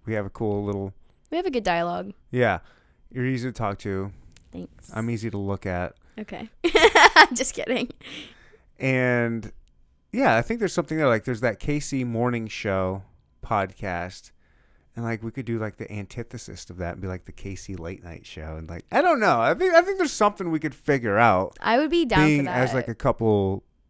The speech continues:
Speaker 1: Kansas City podcasters.
Speaker 2: Would you be down to do it, like, weekly? Like,
Speaker 1: Maybe.
Speaker 2: you're kinda busy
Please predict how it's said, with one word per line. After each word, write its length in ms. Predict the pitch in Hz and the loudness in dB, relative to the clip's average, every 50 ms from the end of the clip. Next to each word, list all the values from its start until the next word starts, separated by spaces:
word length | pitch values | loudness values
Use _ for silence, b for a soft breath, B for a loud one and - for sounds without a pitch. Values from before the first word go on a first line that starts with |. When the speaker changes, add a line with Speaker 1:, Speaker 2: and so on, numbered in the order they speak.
| _ _ _ - - - | _ _ _ -20 -12 -6
Speaker 1:
Kansas 320 | - 117 107 95 104 95 | -4 -4 -4 -4 -8 -8
City 200 | - 107 101 98 | -6 -6 -6 -6
podcasters. 1040 | - - 120 107 107 101 - - - 65 - - - - - - - - - - - | -4 0 2 2 2 2 -2 -6 -8 -8 -8 -10 -14 -16 -18 -20 -20 -18 -16 -8 -4
Speaker 2:
Would 160 | 247 262 226 | -2 -2 0
you 60 | 254 | 0
be 80 | 277 294 | 0 0
down 320 | 240 240 208 196 202 226 | 0 2 2 2 2 0
to 80 | 226 233 | -2 0
do 160 | 214 214 214 | 0 0 0
it, 100 | 196 165 | 2 0
like, 300 | 202 190 180 185 - - - - - - - _ - - | 0 -2 -2 -4 -6 -16 -20 -18 -20 -20 -20 _ -18 -14
weekly? 1040 | 190 185 175 165 202 214 - 285 294 311 320 330 330 320 320 320 311 311 311 - _ - B B B B B B B B B B B - - - | -10 -6 -6 -6 -6 -8 -8 -8 -6 -6 -6 -6 -6 -6 -6 -8 -8 -10 -12 -14 _ -16 B B B B B B B B B B B -20 -16 -12
Like, 140 | - - | -12 -6
Speaker 1:
Maybe. 340 | - 160 165 165 165 185 190 - | 0 2 4 4 4 2 0 -6
Speaker 2:
you're 160 | - 240 240 | -10 -10 -8
kinda 200 | - 311 349 381 339 | -6 -6 -6 -6 -4
busy 520 | 262 233 247 214 165 151 151 - - | -4 -6 -6 -6 -6 -8 -10 -10 -12